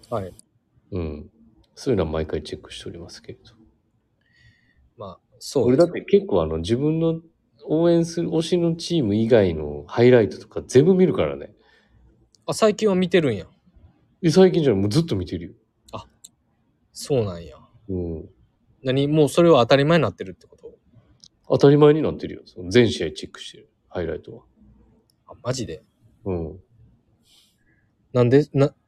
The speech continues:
Speaker 1: なんでそれをまずやろうと？
Speaker 2: いやいや、相手を知らないとやっぱ、
Speaker 1: <laughs>
Speaker 2: 戦う時。
Speaker 1: だ-、誰なんすか？
Speaker 2: <laughs>
Speaker 1: 戦ってるんですか？
Speaker 2: 戦ってるよ、お前。
Speaker 1: 戦ってないやん、いつも。
Speaker 2: <laughs> 戦ってるって、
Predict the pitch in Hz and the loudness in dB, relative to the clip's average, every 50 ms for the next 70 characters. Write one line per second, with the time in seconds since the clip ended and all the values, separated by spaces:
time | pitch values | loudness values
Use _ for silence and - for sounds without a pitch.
0 | _ _ - 131 135 147 147 151 143 - 165 165 160 160 147 143 139 120 104 92 | _ _ 0 2 2 4 4 4 4 4 4 4 6 6 4 2 2 0 -2 -6
1 | 90 - _ _ _ _ _ _ _ _ - - _ _ _ - 131 127 120 110 | -8 -10 _ _ _ _ _ _ _ _ -20 -20 _ _ _ 0 2 2 2 2
2 | 101 101 110 101 92 87 90 - - 151 143 147 143 - - 95 82 80 78 - | 2 2 2 2 2 0 -2 0 2 4 4 4 4 2 0 0 0 0 -2 -4
3 | - 110 110 104 95 87 80 76 - 85 78 76 - _ - - - - _ _ | 0 2 2 2 2 0 -2 -4 -6 -8 -10 -10 -10 _ -14 -14 -14 -18 _ _
4 | _ _ _ _ _ _ _ _ _ _ - - - - - - _ _ _ _ | _ _ _ _ _ _ _ _ _ _ -20 -16 -14 -14 -14 -16 _ _ _ _
5 | _ _ _ _ _ - - 92 107 92 85 95 85 82 - 90 - _ - 92 | _ _ _ _ _ -10 -6 -4 -4 -4 -2 -4 -4 -6 -8 -12 -16 _ -8 -6
6 | 123 127 - - 131 131 135 113 101 92 - - - - _ _ _ - _ _ | -6 -6 -2 -4 -2 -2 -2 -4 -4 -8 -12 -16 -18 -18 _ _ _ -20 _ _
7 | _ _ _ - - - - - - - - 156 - - 185 - 185 165 151 - | _ _ _ -14 -12 -8 -8 -8 0 4 4 4 6 4 2 2 2 -4 -4 -2
8 | 156 131 110 107 - - - - _ _ - - - _ _ _ _ _ _ - | -2 -2 -2 -6 -10 -16 -20 -20 _ _ -20 -20 -20 _ _ _ _ _ _ 0
9 | 113 135 123 135 135 127 - - 127 123 110 95 82 78 78 76 73 71 71 78 | 0 2 4 4 2 2 2 2 2 2 2 -2 -4 -6 -10 -14 -16 -18 -20 -20
10 | _ _ _ _ _ _ _ _ - - - - - - 190 202 190 196 196 - | _ _ _ _ _ _ _ _ -20 -20 -20 -20 -14 -6 -4 -2 -2 -2 -4 -4
11 | - 160 127 120 113 117 113 90 90 95 - 95 87 85 85 _ - - _ _ | 0 2 2 2 2 0 -4 -6 -8 -12 -12 -14 -16 -16 -18 _ -20 -20 _ _
12 | _ _ - - - - - - - - - - _ - - - _ - - - | _ _ -18 -12 -10 -8 -8 -8 -8 -12 -12 -14 _ -20 -20 -20 _ -16 -16 -16
13 | _ - - - - - - - - 160 - - - 135 120 120 127 - - - | _ -20 -12 -10 -10 -10 -6 -4 -2 -2 -2 0 0 -2 -2 -2 -6 -10 -16 -20